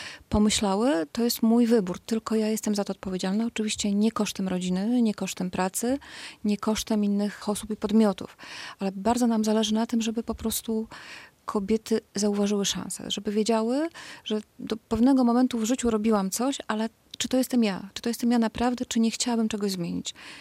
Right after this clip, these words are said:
I to też taki mały motyw, taki bodziec ma, ma być w ogóle spotykania ludzi na swojej drodze, a akurat ja mogę powiedzieć, że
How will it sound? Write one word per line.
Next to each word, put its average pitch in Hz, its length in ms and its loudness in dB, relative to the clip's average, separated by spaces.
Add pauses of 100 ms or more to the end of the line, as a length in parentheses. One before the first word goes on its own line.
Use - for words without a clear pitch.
(320)
I 269 60 0
to 240 100 0
też 226 200 -2
taki 214 460 -4 (340)
mały 202 320 2
motyw, 202 460 0
taki 196 200 -4
bodziec 190 400 0
ma, 190 80 -4
ma 196 280 -4
być 190 200 -6 (240)
w 208 60 -2
ogóle 226 180 2
spotykania 202 480 -2
ludzi 202 200 0
na 196 80 0
swojej 196 240 -4
drodze, 233 360 0 (460)
a 220 420 2
akurat - 440 -4
ja 214 260 0
mogę 220 180 2
powiedzieć, 214 300 -2
że 208 100 0